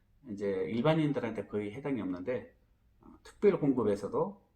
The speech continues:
또 막 세 번, 네 번 청약하신 분들이 있죠. <laughs> 그래서 이분들도 꼭 한번 체크해 주시고 내가 언제 당첨됐는지, 예, 그리고 확인하시고, 음,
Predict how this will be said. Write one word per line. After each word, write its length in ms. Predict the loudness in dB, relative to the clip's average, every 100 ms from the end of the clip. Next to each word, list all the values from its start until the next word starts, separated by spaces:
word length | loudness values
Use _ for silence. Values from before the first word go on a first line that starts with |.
| _
또 100 | -12
막 180 | -10 -10
세 200 | -2 0
번, 140 | 2 2
네 120 | 0
번 200 | 0 -2
청약하신 520 | -4 -4 -4 0 0
분들이 260 | 0 -6 -10
있죠. 340 | -6 -6 -6 -14 -14
<laughs> 640 | -14 -10 -10 -10 -14 -16 -20 _ -20 -20 -20 _
그래서 280 | -8 -6 -6 -6
이분들도 800 | -4 -2 0 0 2 0 -2 -8
꼭 220 | -12 -6
한번 220 | -2 -2
체크해 400 | -2 -8 -6 -8
주시고 680 | -4 -4 -2 4 4 4 -8 -20 _ _
내가 260 | -12 -8 -6
언제 580 | -2 0 0 0 -2 -4
당첨됐는지, 1040 | -8 -8 -6 -4 -4 -6 -6 -6 -6 -10 -20 _
예, 340 | -20 -20 -20 -20
그리고 280 | -14 -10 -8
확인하시고, 1000 | -8 -8 -6 -6 -8 -10 -2 0 0 -6 -20 _ _ -14
음, 360 | -14 -12 -16